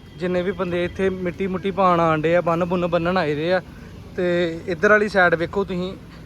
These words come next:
ਸਾਰਾ ਪਾਣੀ ਵੇਖੋ ਕਿੰਨਾ ਜ਼ਿਆਦਾ ਪਾਣੀ ਹੋ ਚੁੱਕਿਆ। ਤੇ ਉਹ ਜਿਹੜੀ ਸਾਹਮਣੇ ਸਾਈਡ ਲੱਭਦੀ ਪਈ ਆ ਨਾ, ਉੱਧਰ ਵਾਲੀ ਸਾਈਡ ਯਾਰ ਕੱਲ੍ਹ ਪਰਸੋਂ ਦੀ ਵੀਡੀਓ ਤੇ Instagram ਤੇ ਵੇਖਿਓ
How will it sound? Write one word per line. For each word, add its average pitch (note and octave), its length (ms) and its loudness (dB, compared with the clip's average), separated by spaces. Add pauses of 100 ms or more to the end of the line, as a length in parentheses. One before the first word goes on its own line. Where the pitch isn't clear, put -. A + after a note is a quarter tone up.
(360)
ਸਾਰਾ F#3 300 6
ਪਾਣੀ F3+ 340 2
ਵੇਖੋ F3 260 -4
ਕਿੰਨਾ E3+ 280 -2
ਜ਼ਿਆਦਾ E3 240 2
ਪਾਣੀ D#3+ 220 -4
ਹੋ F#3 160 -4
ਚੁੱਕਿਆ। E3 260 -2
ਤੇ G3 100 -2
ਉਹ G3 320 2
ਜਿਹੜੀ G3+ 200 0
ਸਾਹਮਣੇ F#3+ 320 -4
ਸਾਈਡ F3+ 220 0
ਲੱਭਦੀ E3 280 -6
ਪਈ F3 200 -6
ਆ E3+ 80 -6
ਨਾ, G3+ 100 -6 (460)
ਉੱਧਰ G3 220 -2
ਵਾਲੀ A#3+ 180 0
ਸਾਈਡ G#3 260 2
ਯਾਰ G#3+ 220 2 (120)
ਕੱਲ੍ਹ G#3 220 -2
ਪਰਸੋਂ G#3+ 280 -4
ਦੀ A3 100 -4
ਵੀਡੀਓ G3 240 -2
ਤੇ G#3 180 -2
Instagram G3 440 -6
ਤੇ F#3+ 80 -6
ਵੇਖਿਓ F#3 400 -6